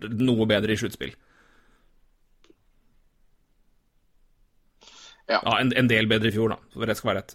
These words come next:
Speaker 1: Men, eh, men lell. Men, eh, nå har han hatt en kjempesesong i år. Så det er klart, det er jo med å dri-, å drive det opp, selvfølgelig. Og det er med, det, det er vi jo helt enige i, at han skal ha mer enn seks ni, han. Han skal tett, han skal tett opp mot ti, ni, ni sju er helt OK. Ni åtte,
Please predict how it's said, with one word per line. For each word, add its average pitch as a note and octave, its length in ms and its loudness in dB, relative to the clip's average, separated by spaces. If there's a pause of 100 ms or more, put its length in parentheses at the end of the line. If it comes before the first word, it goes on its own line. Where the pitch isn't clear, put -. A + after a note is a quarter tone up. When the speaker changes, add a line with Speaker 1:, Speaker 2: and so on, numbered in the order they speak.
Speaker 1:
Men, C3+ 160 2
eh, C#3+ 240 4
men D3+ 160 2
lell. C#3+ 220 4 (680)
Men, C#3+ 160 0
eh, D#3+ 200 2
nå D3 140 2
har C#3 80 2
han C3+ 100 2
hatt C3 160 0
en C#3 80 0
kjempesesong G#2+ 560 0
i G2 40 -4
år. G2+ 180 -6 (360)
Så - 160 -4
det C3+ 80 2
er C3 60 -2
klart, B2 160 0
det B2 100 6
er A2 140 4
jo A2 80 2
med A2 160 0
å A2+ 80 -2
dri-, A#2 160 -2
å A2 80 -4
drive G#2+ 240 -2
det A2 80 -6
opp, - 80 -12
selvfølgelig. G#2+ 480 -6
Og A#2 80 -2
det C#3 100 2
er D3+ 60 0
med, E3 240 -4
det, D#3+ 160 -4
det E3 160 -6
er D#3 480 -8
vi D3+ 80 -4
jo C#3 80 -4
helt C#3+ 240 -2
enige B2+ 160 0
i, D3 40 -4
at C3+ 60 -6
han D3 80 -6
skal C3+ 220 -2
ha C3 80 2
mer B2 240 0
enn F3 80 -4 (180)
seks - 300 -12
ni, A#2 100 -4
han. F3+ 160 -4
Han E3+ 140 -8
skal A3 180 -8
tett, - 240 -8
han A3 140 -8
skal G#3+ 400 -4 (100)
tett G#3+ 220 -6
opp G3+ 160 -8
mot G3+ 80 -16
ti, G#3 180 -6
ni, G3 460 -6
ni G3 640 -6
sju C4 160 -6
er A3+ 160 -2
helt - 100 -8
OK. G3 140 -6 (400)
Ni F#3 160 -4 (160)
åtte, - 480 -10